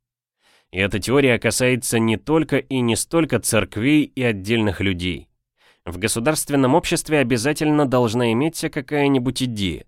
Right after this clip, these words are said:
религиозная либо социальная. До революции это было христианство – или ислам, или иудаизм, неважно какая религия, но правильная, гуманистичная.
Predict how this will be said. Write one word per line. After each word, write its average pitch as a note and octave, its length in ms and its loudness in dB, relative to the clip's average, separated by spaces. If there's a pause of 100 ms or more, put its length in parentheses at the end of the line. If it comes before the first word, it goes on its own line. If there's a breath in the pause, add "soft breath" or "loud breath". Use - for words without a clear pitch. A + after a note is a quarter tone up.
(360)
религиозная G#2+ 840 0
либо G2 220 0
социальная. F2+ 760 -2 (500 soft breath)
До G#2 160 0
революции F3 800 2
это E3 200 -2
было D3 260 2
христианство – G2 880 -2 (340)
или D3 260 2
ислам, A#2+ 580 2
или G2+ 300 0
иудаизм, G2+ 840 0
неважно G#2+ 420 0
какая G#2+ 380 0
религия, G#2+ 640 -2 (100)
но G2 240 0
правильная, F2+ 640 -2 (260)
гуманистичная. F#2+ 1000 -4